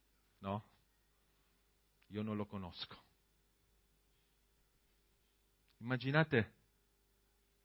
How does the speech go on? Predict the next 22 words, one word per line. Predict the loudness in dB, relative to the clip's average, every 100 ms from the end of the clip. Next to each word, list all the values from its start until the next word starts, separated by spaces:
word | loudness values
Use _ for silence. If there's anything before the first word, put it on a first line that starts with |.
| -20 -20 _ 0
la | 8 10 8
profondità | 6 -2 0 0 4 4
di | 4 0
questo | -2 -4 -6
fallimento. | -2 -2 -2 -8 -14 -20 -20 _ _ _ _ _ _ _ _ _ _ _ _ _ _ _
Seconda | 2 6 8 12 12 12 10 -10 -20 _
situazione. | -4 2 4 2 -2 -8 -12 -20 _ _ _ _ _ _ _ _ _ _ _ _ _ _ _ _
I | 2 6
soldati | 10 12 12 12 12
sono | 8 8
lì | 12 12
attorno | 12 10 8 8 4 2 0
a | 0
un | 0
fuoco, | 4 6 6 6 0 0 -10 _
a | 0
una, | 8 10 10 4 -18 -20 -2
sono | 4 6 8
lì | 8
che | 6
si | 2 0
scaldano, | 10 12 12 12 6 4 -2